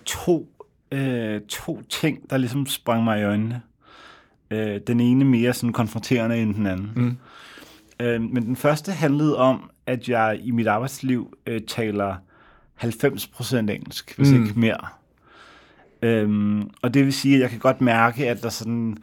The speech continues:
Speaker 1: begynder at snige sig anglificeringer ind i mit, øh, sprog.
Speaker 2: Ja.
Speaker 1: Altså, og ikke nødvendigvis så meget, hvor jeg bruger engelske udtryk, men at jeg simpelthen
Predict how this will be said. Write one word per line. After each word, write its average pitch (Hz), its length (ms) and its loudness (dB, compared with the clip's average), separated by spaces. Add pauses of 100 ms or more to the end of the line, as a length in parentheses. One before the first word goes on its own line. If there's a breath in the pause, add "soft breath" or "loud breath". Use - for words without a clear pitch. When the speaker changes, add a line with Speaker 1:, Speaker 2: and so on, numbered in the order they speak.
(140 loud breath)
Speaker 1:
begynder 120 360 0
at 117 80 -4
snige 117 300 0
sig 113 200 -4
anglificeringer 120 760 0
ind 120 240 -2
i 131 100 2
mit, 139 360 -2 (200)
øh, 113 140 -2
sprog. 120 460 0
Speaker 2:
Ja. 131 80 4
Speaker 1:
Altså, 113 240 0 (520 loud breath)
og 139 100 8
ikke 151 140 4
nødvendigvis 165 420 2 (140)
så - 260 2
meget, 139 340 2
hvor 139 120 6
jeg 135 120 4
bruger - 220 0
engelske 143 480 -4 (140)
udtryk, 180 580 -2 (380 soft breath)
men 135 180 4
at 120 80 2
jeg 120 120 0
simpelthen 143 260 0